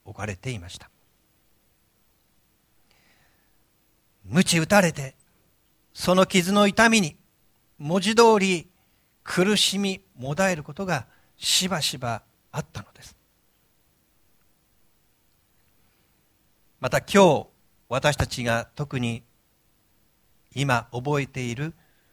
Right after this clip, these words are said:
すでに昇天された方々の中には、がんなどの病と闘い、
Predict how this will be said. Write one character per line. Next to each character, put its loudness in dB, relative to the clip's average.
す -6
で 6
に -2
昇 0
天 2
さ 0
れ -6
た -4
方 -4
々 -6
の -6
中 -6
に -8
は、 -8
が 10
ん 2
な 2
ど 0
の -2
病 6
と -8
闘 -4
い、 -4